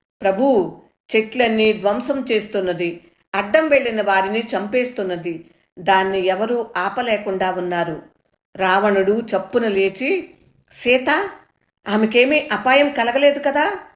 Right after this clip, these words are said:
పాపం, చాలా దీనదశలో కూడా ఉంది," అంటూ అశోకవనం వైపు పరిగెత్తసాగాడు. "సీతకు ఏమైనా ప్రమాదం జరగలేదు కదా?" తనకెంత అవమానం! నిజంగా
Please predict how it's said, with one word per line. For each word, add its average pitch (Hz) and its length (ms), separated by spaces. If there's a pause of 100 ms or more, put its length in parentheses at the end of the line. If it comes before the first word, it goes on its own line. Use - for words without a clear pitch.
(440)
పాపం, 220 420 (300)
చాలా 262 300
దీనదశలో 233 720
కూడా 220 300
ఉంది," 190 480 (260)
అంటూ 208 500 (360)
అశోకవనం 202 680
వైపు 185 380 (120)
పరిగెత్తసాగాడు. 180 1000 (400)
"సీతకు 247 500
ఏమైనా 196 480
ప్రమాదం 208 600
జరగలేదు 220 500
కదా?" 240 380 (500)
తనకెంత 190 560
అవమానం! 196 840 (300)
నిజంగా 196 800